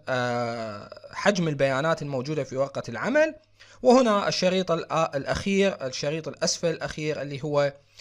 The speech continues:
آه، يمكن فيه التحكم بنسبة، آه، ال-، الع-، العرض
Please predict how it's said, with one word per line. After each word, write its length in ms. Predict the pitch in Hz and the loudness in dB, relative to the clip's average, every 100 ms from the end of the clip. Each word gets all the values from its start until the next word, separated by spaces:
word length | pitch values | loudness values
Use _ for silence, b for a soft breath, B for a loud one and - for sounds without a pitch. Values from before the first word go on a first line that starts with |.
| B B - | B B 0
آه، 460 | 143 135 131 131 | 4 6 6 6
يمكن 420 | 123 175 - 160 143 | 4 2 0 -2 -2
فيه 260 | 160 147 | -2 -2
التحكم 760 | 143 - - 185 - 160 151 147 | -2 -2 0 -2 0 0 0 0
بنسبة، 1400 | 147 147 135 120 120 117 110 110 110 113 156 - 156 151 | -2 -2 -4 -2 0 0 0 -2 -4 -4 -4 0 0 0
آه، 40 | 139 | -4
ال-، 160 | - | -6
الع-، 460 | 123 107 90 127 - | -6 -6 -2 0 0
العرض 480 | 117 120 185 226 | 0 4 6 4